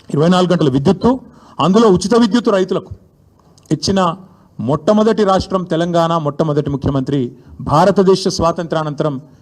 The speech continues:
కేసీఆర్ గారు మాత్రమే. ఇది నువ్వు అవునన్నా కాదన్నా, గింజుకున్నా,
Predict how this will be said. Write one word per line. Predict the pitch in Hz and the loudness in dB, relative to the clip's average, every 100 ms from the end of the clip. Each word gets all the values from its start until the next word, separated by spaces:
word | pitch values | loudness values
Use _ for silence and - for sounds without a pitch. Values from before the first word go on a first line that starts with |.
| _ | _
కేసీఆర్ | 151 147 160 151 | -6 -4 0 0
గారు | 131 131 | 0 -4
మాత్రమే. | 120 113 120 127 151 - - _ _ | -4 -6 -4 -4 -4 -6 -18 _ _
ఇది | 160 175 | -2 2
నువ్వు | 175 | 4
అవునన్నా | 143 175 185 180 190 | 4 4 2 0 -2
కాదన్నా, | 180 151 170 170 175 | 0 0 2 0 -2
గింజుకున్నా, | 151 135 156 170 175 175 | -4 -4 -4 -2 -2 -2